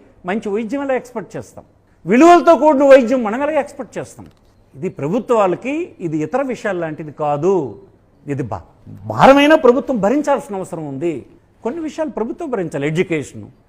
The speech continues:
మెడికల్ ఎడ్యుకేషన్ అంటే రెండు వైద్యం ఇవి కలిసి ఉన్నాయి. తర్వాత మా ప్రభుత్వం, మా పార్టీ ప్రభుత్వాలు ఉన్నప్పుడు కానీ లేనప్పుడు కానీ మేము నమ్మింది ఒకటే సిద్ధాంతం,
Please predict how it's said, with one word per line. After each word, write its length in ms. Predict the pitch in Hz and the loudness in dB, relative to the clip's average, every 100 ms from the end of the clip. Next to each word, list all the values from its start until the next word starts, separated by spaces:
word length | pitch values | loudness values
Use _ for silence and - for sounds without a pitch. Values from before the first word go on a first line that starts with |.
| - | -10
మెడికల్ 320 | 123 208 262 | -2 0 2
ఎడ్యుకేషన్ 460 | 262 202 208 220 220 | 2 0 -2 -2 -4
అంటే 180 | 226 233 | -6 -6
రెండు 460 | 156 170 269 240 | -4 -2 -2 -2
వైద్యం 380 | 151 175 196 247 | -2 -2 -2 -4
ఇవి 100 | 214 | -4
కలిసి 320 | - 190 233 | -6 -8 -8
ఉన్నాయి. 260 | 214 151 110 _ _ _ _ _ _ | -12 -12 -14 _ _ _ _ _ _
తర్వాత 240 | 233 285 254 | -2 0 0
మా 240 | 208 190 | 4 4
ప్రభుత్వం, 560 | 190 196 247 - 214 110 - - | 4 4 4 4 0 0 -12 -10
మా 140 | 180 175 | 0 0
పార్టీ 420 | - 175 262 185 | 2 2 2 2
ప్రభుత్వాలు 580 | - 190 165 - 139 110 | 2 0 -2 -6 -8 -8
ఉన్నప్పుడు 380 | 180 196 208 208 | -6 -4 -2 -2
కానీ 300 | 180 202 330 - | -2 -2 -4 -6
లేనప్పుడు 460 | 160 196 214 196 | -2 -2 -2 -6
కానీ 180 | 180 202 | -6 -8
మేము 180 | 220 196 | -8 -10
నమ్మింది 380 | 180 214 269 233 | -10 -10 -8 -8
ఒకటే 200 | 208 254 | -10 -14
సిద్ధాంతం, 520 | 196 185 165 113 110 | -14 -12 -12 -12 -20